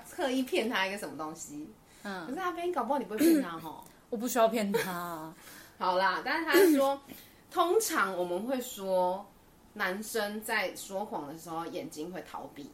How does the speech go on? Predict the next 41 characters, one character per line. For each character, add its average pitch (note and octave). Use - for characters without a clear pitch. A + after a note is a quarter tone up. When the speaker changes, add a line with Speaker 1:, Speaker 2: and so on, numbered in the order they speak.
Speaker 2:
对 A#3+
啊， F3
就 G3+
是 G#3
不 G3+
要 F#3+
直 E3+
视 F3+
对 E3+
方 D#3+
嘛。 G#3
Speaker 1:
嗯， D3
Speaker 2:
嗯， A#3
Speaker 1:
可 F3
能 F#3
女 F3+
生 E3
会 E3+
直 E3
视 D3
对 A#2
方。 -
Speaker 2:
嗯。 F#3
越 C#4
是 B3+
说 A#3
谎， F#3+
越 G#3+
是 G#3
看 G3
着 D#3+
吗？ F3
心 C4
理 A3+
素 B3
质 G#3
这 -
么 B3
强 G#3+
大 A3+
的 G#3